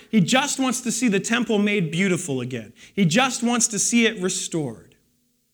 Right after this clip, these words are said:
But during this work, we're told in verse eight that Hilkiah, the high priest, found the book of the law in the house of the Lord. And this is strange. How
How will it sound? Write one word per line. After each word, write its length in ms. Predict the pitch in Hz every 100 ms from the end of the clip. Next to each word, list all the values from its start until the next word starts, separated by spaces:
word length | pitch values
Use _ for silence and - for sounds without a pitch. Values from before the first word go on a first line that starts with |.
| _ _ _ _ -
But 180 | 175
during 380 | 175 277 294 269
this 200 | 247 -
work, 380 | 180 196 139 -
we're 80 | 160
told 320 | 156 220 247
in 120 | 208 160
verse 360 | 190 226 - -
eight 360 | 180 135 - _ _ _
that 120 | 175 185
Hilkiah, 600 | 208 - 233 247 190 151
the 100 | 160
high 260 | 196 226
priest, 440 | - 254 190 - - _ _
found 560 | _ - 233 269 285 233
the 80 | 175
book 500 | 147 202 254 - -
of 220 | 202 180
the 100 | 180
law 460 | 180 185 196 175 170
in 160 | 190 185
the 80 | 175
house 500 | - 208 233 226 -
of 240 | 196 165
the 80 | 170
Lord. 540 | 170 190 143 110 _ _ _ _ _ _ _ _ _ _
And 120 | 180
this 200 | 302 311
is 260 | 208 - -
strange. 840 | - 359 330 196 139 107 - - _ _ _ _ _ _ _ _ -
How 560 | 294 370 370 254 196